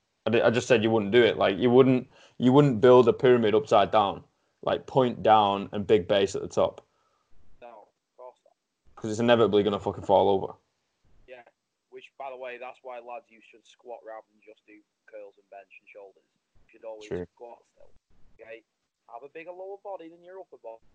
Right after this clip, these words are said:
Speaker 2: body and you won't fall over.
Speaker 1: Trust me, you can't fuck a chick with your arms.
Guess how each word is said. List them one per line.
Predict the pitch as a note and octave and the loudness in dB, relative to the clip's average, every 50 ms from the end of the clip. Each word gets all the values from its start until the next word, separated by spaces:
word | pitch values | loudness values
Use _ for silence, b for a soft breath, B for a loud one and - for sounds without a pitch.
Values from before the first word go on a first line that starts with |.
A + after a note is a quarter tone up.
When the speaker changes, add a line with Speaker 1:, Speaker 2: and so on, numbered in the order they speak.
| _ _ | _ _
Speaker 2:
body | A#2 A#2 B2 B2 | -20 -20 -20 -20
and | B2 A#2+ | -20 _
you | A#2 A2+ A2 | _ -20 _
won't | A2 A#2 C3+ C3+ _ _ | -20 -20 -20 _ _ _
fall | _ B2+ B2+ B2+ B2 B2 B2+ B2 | _ -20 -20 -18 -18 -20 -20 -20
over. | A2+ - | -18 -6
Speaker 1:
Trust | - D3 C#3 C3 - - | 0 2 2 2 0 -2
me, | - A2+ G#2+ A2 A#2+ C3+ _ _ _ _ _ - _ _ _ | -4 -2 -2 -2 -2 -6 _ _ _ _ _ -20 _ _ _
you | - F#2+ | -20 -18
can't | - - A2+ A2 A2 A2 G#2+ | -8 -4 -2 -2 -2 -4 -6
fuck | - - A2+ G#2 - | -6 -6 -6 -4 -4
a | F#2+ | -6
chick | - - G#2+ F#2+ - | -4 -4 -4 -4 -2
with | G#2 G2 | -6 -4
your | G2 G2 F#2+ | -4 -2 -2
arms. | F#2+ F#2 F2 F2 E2+ - - | -4 -4 -6 -8 -10 -14 -18